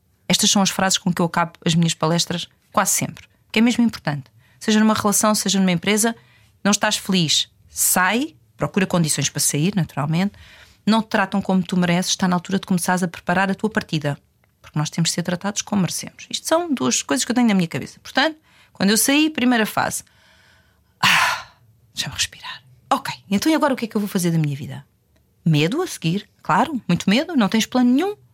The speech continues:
Nem B, nem C, nem D, nem, nem, nem, nem Z, não tens. E a seguir, fui então às tais ferramentas, não é? Que a sua doutora Ana Ramires tanta vez me dizia, a Fátima é muito mais do que uma apresentadora.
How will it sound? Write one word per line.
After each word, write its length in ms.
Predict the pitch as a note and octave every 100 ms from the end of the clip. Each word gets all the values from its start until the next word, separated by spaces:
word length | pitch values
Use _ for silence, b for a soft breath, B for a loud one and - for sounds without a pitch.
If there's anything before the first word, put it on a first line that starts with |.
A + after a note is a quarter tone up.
| _ _ _
Nem 200 | D#3 D3+
B, 280 | D3 A3+ D#4
nem 160 | D4 E3+
C, 320 | - A#3+ D4+
nem 180 | B3+ F3
D, 320 | G3+ C4 D4+
nem, 360 | A3+ F3 D#3+ D3+
nem, 200 | D3+ D3
nem, 260 | C#3+ C#3+
nem 220 | D3 E3
Z, 340 | E3 A3 E4+ D#4
não 160 | C#4
tens. 440 | C#4+ C#4+ E3 D#3 - B B B B B B B B
E 120 | A3+
a 60 | D#4
seguir, 460 | - C4+ A#3+ C3+ - _
fui 380 | - - G3 A3
então 280 | A3 B3 C4
às 200 | C4+ -
tais 300 | D#4+ E4 E4
ferramentas, 960 | - E4 E4+ E4+ F4 E4+ G#4 G4+ - - _ _ _
não 100 | -
é? 280 | A3 A3 D4 _ _ _ b b b -
Que 60 |
a 40 | F#3
sua 140 | A#3
doutora 320 | A#3 B3+ C#4+
Ana 120 | A3 G3+
Ramires 300 | A#3 A#3 G3
tanta 200 | F#3 F#3
vez 180 | F3+ F3+
me 100 | G3
dizia, 360 | A3 G#3 E4+ A4 -
a 40 |
Fátima 380 | - D3+ - E3
é 60 | F3+
muito 160 | G#3+
mais 180 | B3+ B3+
do 80 | B3
que 80 | B3
uma 240 | C#4 D4
apresentadora. 840 | D4+ - D#4 D#4+ F#4 F#4 F4+ E4